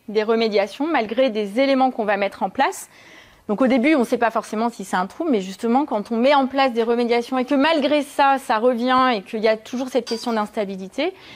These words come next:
donc euh, il est souvent connu, alors a priori, et il doit être diagnostiqué par un ensemble de professionnels de santé. Bon, bah, parfois on ne le sait pas. En tout cas, en classe, on n'a pas toujours les éléments pour savoir si la personne,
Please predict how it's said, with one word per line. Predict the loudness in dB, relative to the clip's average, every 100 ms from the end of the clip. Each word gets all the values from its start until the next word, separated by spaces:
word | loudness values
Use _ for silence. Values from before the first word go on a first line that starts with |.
| -20 -20 -20 _ 2
donc | 4 4 2 -10 0
euh, | 4 6 6 6 4 0
il | 2
est | 2
souvent | 2 2 4 4
connu, | 4 4 4
alors | 4 4 2 0 0
a | -2
priori, | 0 0 2 2 2 2 -2 _ _ _ _ _ 0
et |
il | 2
doit | 4 2
être |
diagnostiqué | 2 0 0 -2 -4 -2 0
par | 0 0
un | 0
ensemble | 0 0 -2
de | -2
professionnels | -2 -2 -2 -2 -2 -2
de | -4
santé. | -6 -10 -16 _ _ _ -20 -20 -20 -20 _ _ _ _
Bon, | 2 2
bah, | 0
parfois | 0 0 0
on |
ne |
le | 2
sait | -4
pas. | 0 -2
En | -2
tout | 0
cas, | 4
en | 4
classe, | 2 2 2 2 -2
on |
n'a | -2 0
pas | 0
toujours | -2 -4 -2 0
les | 2
éléments | 0 2 0
pour | -2 -6
savoir | -2 -2 2 2 2 -6
si | -14 -8 -2
la | -2
personne, | -2 -8 -4 -2 -2